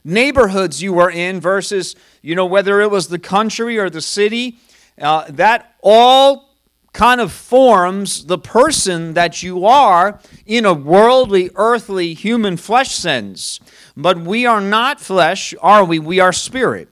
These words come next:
You are flesh and blood in one aspect, but we are a spirit. God has put a spirit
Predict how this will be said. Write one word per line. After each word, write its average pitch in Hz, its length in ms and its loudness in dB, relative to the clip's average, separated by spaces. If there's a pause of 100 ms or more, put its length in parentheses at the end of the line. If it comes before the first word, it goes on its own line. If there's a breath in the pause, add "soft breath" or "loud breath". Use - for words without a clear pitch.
(440 soft breath)
You 170 220 0
are 226 220 6
flesh 233 400 2
and 208 140 0
blood 185 300 4
in 180 160 -2
one 170 420 -4 (100)
aspect, 160 680 -4
but 151 160 -4
we 156 200 -6
are 160 280 6
a 185 140 2
spirit. 190 760 -4
God 160 380 4
has 185 160 -4
put 220 260 2
a 226 80 4
spirit 175 760 -2